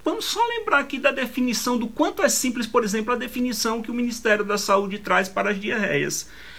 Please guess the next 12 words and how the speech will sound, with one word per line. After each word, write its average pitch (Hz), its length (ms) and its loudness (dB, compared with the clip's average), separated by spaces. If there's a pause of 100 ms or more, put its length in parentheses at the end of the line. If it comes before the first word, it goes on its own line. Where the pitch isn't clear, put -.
(500)
O 156 60 -6 (100)
Ministério 208 560 4
da 165 80 0
Saúde 160 380 2
diz 123 240 -2
que 180 100 -4
o 175 60 -2
quadro 226 400 2
de 170 120 -6
diarreia, 117 540 0
ele 165 140 2
ocorre 131 520 -2